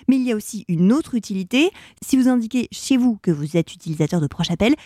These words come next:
il est plus facile de vous joindre en cas de cambriolage ou d'incendie par exemple.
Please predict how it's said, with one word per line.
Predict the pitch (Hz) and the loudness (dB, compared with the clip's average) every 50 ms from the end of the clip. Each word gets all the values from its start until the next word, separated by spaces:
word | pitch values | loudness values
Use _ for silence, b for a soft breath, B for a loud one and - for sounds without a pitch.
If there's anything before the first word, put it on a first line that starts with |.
| B B B | B B B
il | - 254 269 | 2 2 2
est | 226 - _ | 2 -2 _
plus | - 285 294 311 - | 0 0 0 2 -2
facile | 294 262 - - - 262 233 190 | -2 -6 -8 -6 -4 -2 0 0
de | 180 | 0
vous | 160 156 165 156 | -2 -2 -2 0
joindre | 170 185 196 226 247 226 - 202 | 2 2 4 4 2 2 2 0
en | 214 | 0
cas | - 190 175 | 0 0 -2
de | 170 160 156 156 | -2 -2 -2 -2
cambriolage | - 180 175 165 175 196 226 233 202 165 165 165 175 | 0 -2 0 2 4 4 4 2 0 -2 -4 -2 0
ou | 185 | 0
d'incendie | 175 175 185 190 160 - 226 196 175 170 | 0 2 0 0 2 2 2 2 0 -4
par | - - 165 165 | -6 -6 -2 -2
exemple. | 170 151 156 147 135 - - | 0 0 0 0 -2 -2 -8